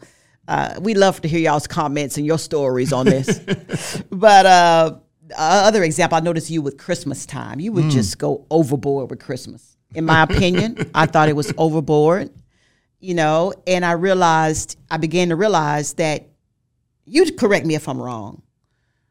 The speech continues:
Speaker 1: Uh, I'm sure you will. Um, that in many ways you were kinda living your own Christmas dream through the, through the kids,
Speaker 2: Yeah,
Speaker 1: be-,
Speaker 2: yeah.
Speaker 1: growing up,
Speaker 2: Absolutely.
Speaker 1: you know, how you did.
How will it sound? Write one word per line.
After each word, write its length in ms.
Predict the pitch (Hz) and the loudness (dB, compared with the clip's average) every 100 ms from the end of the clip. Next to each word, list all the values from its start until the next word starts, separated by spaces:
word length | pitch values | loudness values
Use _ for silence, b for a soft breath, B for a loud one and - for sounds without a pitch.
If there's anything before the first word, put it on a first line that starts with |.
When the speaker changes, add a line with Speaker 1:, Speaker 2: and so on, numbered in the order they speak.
| _ _ - | _ _ -4
Speaker 1:
Uh, 340 | 190 165 151 | -2 -2 -4
I'm 160 | - 156 | -4 -6
sure 180 | - 170 | -2 -2
you 180 | 156 170 | -2 -4
will. 360 | 135 127 165 _ _ _ _ _ | -6 -8 -12 _ _ _ _ _
Um, 360 | - 196 175 165 170 | -2 0 0 -2 -2
that 340 | 196 190 - | 0 0 0
in 80 | 214 | -2
many 140 | 277 | -2
ways 260 | 214 196 165 | -2 -2 -4
you 80 | 220 | -4
were 120 | 208 | -4
kinda 220 | 214 180 | -6 -6
living 340 | 180 180 165 - _ _ _ _ | -6 -6 -8 -12 _ _ _ _
your 360 | 196 185 202 208 | -10 -2 -2 0
own 360 | 185 185 185 170 | 0 0 -2 -4
Christmas 480 | - - 170 175 165 | -10 -12 -8 -8 -8
dream 600 | 165 175 160 156 160 160 _ _ _ _ _ _ _ _ _ | -4 -2 -2 -2 -4 -10 _ _ _ _ _ _ _ _ _
through 160 | 180 156 | -4 -4
the, 100 | 143 - - | -6 -12 -8
through 120 | 165 | -6
the 60 | 139 | -6
kids, 300 | - 175 190 | -4 -2 0
Speaker 2:
Yeah, 240 | 277 - - | -2 -4 -10
Speaker 1:
be-, 120 | 156 | -8
Speaker 2:
yeah. 180 | 120 196 | -4 0
Speaker 1:
growing 300 | 190 175 170 | 2 2 2
up, 340 | 165 160 - _ | 2 0 -4 _
Speaker 2:
Absolutely. 540 | 151 165 - 160 185 180 | -6 -6 -4 -4 -4 -4
Speaker 1:
you 60 | |
know, 200 | 165 156 | -4 -4
how 160 | 160 175 | -6 -6
you 180 | 151 151 | -6 -6
did. 300 | 139 76 | -8 -12